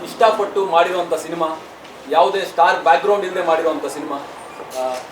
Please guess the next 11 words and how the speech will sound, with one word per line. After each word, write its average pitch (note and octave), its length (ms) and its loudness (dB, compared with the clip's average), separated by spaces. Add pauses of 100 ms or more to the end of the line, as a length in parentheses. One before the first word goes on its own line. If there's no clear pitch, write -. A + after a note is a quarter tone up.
ನೀವುಗಳು G3+ 320 0
ಯಾಕೆ G3+ 360 4
ಒಂದು F#3 220 -2
ನಿಮಿಷ F#3 220 -6
ಕುತ್ಕೊಳ್ಳಿ F3+ 420 -2
ಅಂತ D#3+ 120 -6
ಕೇಳಿದೆ E3 220 0
ಅಂದ್ರೆ, A3 240 -2 (560)
ನೀವು A#3 380 4
ಇವಾಗ, A3 600 4
ಇವತ್ತು B3 520 4